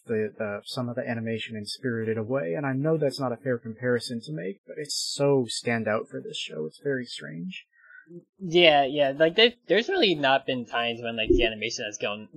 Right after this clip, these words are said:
Speaker 2: gone hard in Infinity Train, but this is, like, one of the few times
Speaker 1: Yeah,
Speaker 2: it really
Speaker 1: it's like
Speaker 2: does.
Speaker 1: this and Alan Dracula blowing up the cop. <laughs>
Speaker 2: <laughs> Well, I mean, of course you gotta break out all the big bucks to let Alan Dracula blow up a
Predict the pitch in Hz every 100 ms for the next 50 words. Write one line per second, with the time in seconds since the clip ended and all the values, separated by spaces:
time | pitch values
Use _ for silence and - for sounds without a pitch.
0 | 143 110 107 - 127 104 123 139 143 143
1 | 165 156 151 156 185 170 170 117 135 156
2 | 131 110 117 101 - 113 107 127 110 131
3 | - 135 - 127 147 156 - 131 120 120
4 | 127 131 120 120 113 - 110 110 110 -
5 | _ - 117 113 110 113 135 - 151 170
6 | - - - - - - - - - -
7 | 466 427 165 202 269 294 285 285 247 240
8 | 233 214 277 202 165 165 151 165 160 143
9 | 143 131 120 120 165 123 120 113 - 135
10 | 120 127 123 117 120 123 117 120 120 139
11 | -